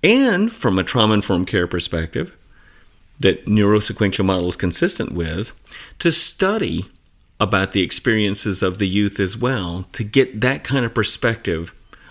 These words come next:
about their relationships, about the nature of their attachment with their caregivers, their histories that way,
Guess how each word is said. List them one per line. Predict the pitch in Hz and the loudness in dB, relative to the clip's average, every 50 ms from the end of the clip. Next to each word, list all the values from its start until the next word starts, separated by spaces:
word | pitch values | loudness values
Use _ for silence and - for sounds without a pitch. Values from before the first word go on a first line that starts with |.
| - - | -10 -8
about | - 104 113 - 135 135 139 131 - | -6 -4 0 0 2 2 2 0 0
their | 131 117 | 0 0
relationships, | 113 113 110 110 110 - - 104 - - 90 80 - - - - - - - _ - | 0 2 2 2 0 0 0 -2 -2 -2 -4 -6 -6 -6 -8 -8 -8 -10 -14 _ -6
about | - 90 113 104 101 - | -4 -2 0 0 0 0
the | 113 | 2
nature | 104 107 110 113 110 - - 107 | 2 2 2 2 0 0 0 -2
of | 98 90 | 0 0
their | 101 90 92 | 0 0 0
attachment | 92 92 - 107 98 92 90 - - - 85 87 - - - - - - - - - - - - - - - - - - - - _ - | -2 -2 -4 -4 -6 -6 -6 -8 -8 -8 -10 -12 -14 -16 -18 -20 -20 -20 -20 -20 -20 -20 -20 -20 -20 -20 -20 -20 -20 -20 -20 -20 _ -2
with | - 120 131 143 139 | 2 4 4 4 4
their | 165 151 135 | 2 0 2
caregivers, | - 147 131 120 101 104 90 85 85 87 92 - - - - - | 2 2 2 2 2 0 -2 -2 -2 -4 -6 -6 -8 -8 -8 -2
their | 104 120 127 147 143 | 2 2 4 4 2
histories | 120 147 147 - - - 127 113 101 | 0 0 -2 -2 -2 0 0 0 0
that | - 113 110 107 - - | 0 0 0 0 -2 -4
way, | 85 80 67 95 95 92 | -6 -8 -6 -8 -10 -10